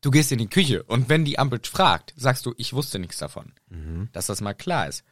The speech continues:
Speaker 1: Und Dobby bedankt sich und verschwindet. Los, äh, davonrennen, Harry. Wo lang renne ich? Hier lang vielleicht, zack. Oh, da kann ja nichts passieren. Bumm.
Speaker 2: Stolperfluch in seine Fresse nei. Und wer freut sich? Malfoy.
Speaker 1: Und wer noch?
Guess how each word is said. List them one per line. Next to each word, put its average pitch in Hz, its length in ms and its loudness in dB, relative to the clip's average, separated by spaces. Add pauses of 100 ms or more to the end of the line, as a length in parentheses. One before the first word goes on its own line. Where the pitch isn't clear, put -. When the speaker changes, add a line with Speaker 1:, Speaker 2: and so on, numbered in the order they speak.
(240)
Speaker 1:
Und 123 140 -4
Dobby 117 160 2
bedankt 131 420 2
sich 139 180 -8
und 107 100 -14
verschwindet. 160 560 -2 (180)
Los, 170 460 4
äh, 135 100 -4
davonrennen, 135 580 0
Harry. 123 400 -2
Wo 131 120 0
lang 120 240 -4
renne 135 220 -2
ich? - 100 -10
Hier 170 180 2
lang 104 180 -4
vielleicht, 95 280 -10
zack. 143 220 -4 (300)
Oh, 143 220 2
da - 100 -4
kann 139 200 -2
ja 110 60 -4
nichts 135 180 -4
passieren. 127 320 0 (140)
Bumm. 151 240 6 (260)
Speaker 2:
Stolperfluch 92 800 -4
in 131 260 0
seine 113 260 -2
Fresse 107 360 -6
nei. 87 360 -6 (200)
Und 113 200 -6
wer 110 120 -2
freut 113 320 -4
sich? 110 340 -6 (320)
Malfoy. - 720 -10 (320)
Speaker 1:
Und 113 260 -2
wer 101 120 -2
noch? 110 360 -2